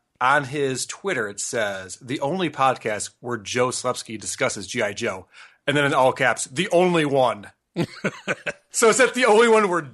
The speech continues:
Speaker 1: Joe Slepsky discusses G I Joe, or the only podcast that discusses G I Joe in general?
Speaker 2: I think, you know what? There's a shit ton of fucking G I Joe, uh, podcasts.
Speaker 1: Yeah, I think there are.
Speaker 2: There's a, there's a bunch of 'em. I was quite
Speaker 1: Yeah, I think, I think
Speaker 2: surprised
Speaker 1: there's a
Speaker 2: at that.
Speaker 1: few. So I guess this is the only one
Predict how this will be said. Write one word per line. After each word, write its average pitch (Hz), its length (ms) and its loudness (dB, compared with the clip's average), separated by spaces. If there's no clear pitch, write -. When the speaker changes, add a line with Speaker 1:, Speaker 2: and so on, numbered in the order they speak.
Speaker 1:
Joe 156 300 -2
Slepsky 170 580 -4
discusses 247 420 -2
G 247 160 -2
I 240 80 4
Joe, 233 180 2
or 185 120 4
the 165 80 0
only 165 160 2
podcast 156 460 0
that 131 100 -16
discusses 131 480 -4
G 143 160 -10
I 123 100 -2
Joe 120 220 -2
in 101 140 -10
general? 107 360 -4
Speaker 2:
I 175 220 2
think, 214 240 -8
you 127 160 -4
know 147 80 0
what? 180 180 0
There's 120 180 -6
a 113 60 -6
shit - 320 -8
ton 123 180 -4
of 92 140 -8
fucking 98 320 -12
G 101 140 -8
I 98 100 -6
Joe, 101 480 -10
uh, 92 320 -14
podcasts. - 680 -10
Speaker 1:
Yeah, 208 120 2
I 170 60 4
think 185 220 -6
there 131 160 -2
are. 98 340 -8
Speaker 2:
There's 120 160 -2
a, 123 180 -2
there's 131 200 -2
a 113 40 -4
bunch 120 320 -2
of 92 120 -16
'em. 85 100 -20
I 104 60 -14
was 101 260 -16
quite 117 200 -10
Speaker 1:
Yeah, 117 100 -4
I - 20 -6
think, 120 80 -12
I 131 40 -10
think 110 120 -14
Speaker 2:
surprised 104 200 -6
Speaker 1:
there's 95 120 -12
a 117 40 -10
Speaker 2:
at - 80 -18
that. - 40 -18
Speaker 1:
few. 107 160 -12
So 131 140 -6
I 143 40 0
guess 175 140 -2
this 214 80 -6
is 185 80 -10
the 185 140 -4
only 170 240 0
one 139 460 0